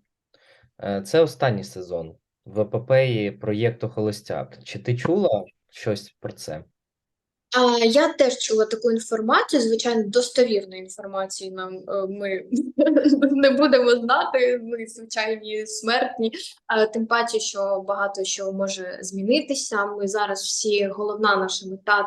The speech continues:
Speaker 2: це дочекатися нашої п-, нашої перемоги, а потім, не знаю, як буде перемога, то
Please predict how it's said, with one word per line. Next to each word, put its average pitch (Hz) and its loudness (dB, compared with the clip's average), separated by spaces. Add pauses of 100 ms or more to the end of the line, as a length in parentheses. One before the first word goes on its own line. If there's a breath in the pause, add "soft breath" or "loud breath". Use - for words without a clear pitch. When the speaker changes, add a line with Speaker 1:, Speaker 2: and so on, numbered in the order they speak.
(120)
Speaker 2:
це 190 0 (380 loud breath)
дочекатися 220 0
нашої 202 -4
п-, 202 0
нашої 214 2
перемоги, 226 4
а 202 2
потім, 214 2
не 220 -4
знаю, 190 -6
як 202 -4
буде 247 2
перемога, 254 4
то - -8